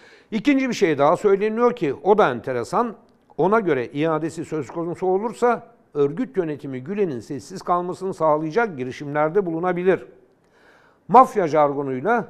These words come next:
susturulabilir, susturabilirler diyor yani. "Bekleyip görelim." demiş. İlginç gelişmeler.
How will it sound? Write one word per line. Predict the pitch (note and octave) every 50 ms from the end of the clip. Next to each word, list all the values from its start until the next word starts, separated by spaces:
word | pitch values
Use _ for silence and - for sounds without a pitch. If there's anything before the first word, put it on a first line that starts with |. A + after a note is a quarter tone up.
| - _ _
susturulabilir, | - - D#3+ - - - D3+ D#3 D#3 F#3+ G3 F#3+ E3+ F3 G3 E3 B2+ - - - _
susturabilirler | - - D3+ - - D#3+ F3 F3 D#3+ D3+ E3 E3 D#3+ F#3+ G#3 E3+ G#2 - - - _ _ -
diyor | B2 B2 A#2+ A#2
yani. | A#2 A#2+ A#2+ A#2+ B2+ E3+ A#3 B3 - - _ _ _ _ _ _ _ _ _ _
"Bekleyip | F3+ A3+ A#3+ E3 - - F#2 G#2+ D#3 A3 - - - - _ _ _ _ _ -
görelim." | F3+ G#3 G3+ F#3+ F3+ E3 D#3+ B2+ A2
demiş. | A2+ G#2+ B2 F#3+ - - - - _ _ _ _ _ _ _ _ _ _ _ _ _ _ _ _ _ _
İlginç | - D3+ D#3+ F#3 A3+ A#3 G#3 - -
gelişmeler. | E3+ C#3 B2 A#2 - - B2+ A#2 G#2+ F2+